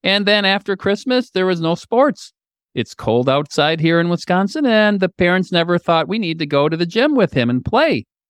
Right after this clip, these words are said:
And he wasn't exercising. He,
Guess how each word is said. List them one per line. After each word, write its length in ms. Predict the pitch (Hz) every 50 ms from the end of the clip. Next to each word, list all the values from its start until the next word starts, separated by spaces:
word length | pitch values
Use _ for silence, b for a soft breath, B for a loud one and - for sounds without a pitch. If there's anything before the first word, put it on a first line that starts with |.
| _ _ _ _ _ _ _
And 160 | - - 202 160
he 80 | 131
wasn't 360 | 123 117 101 104 110 127 139
exercising. 840 | 180 247 - - - 339 - - 170 139 117 110 101 - 90 85 - _ _ _ _ _ _ _
He, 340 | - 156 147 143 135 -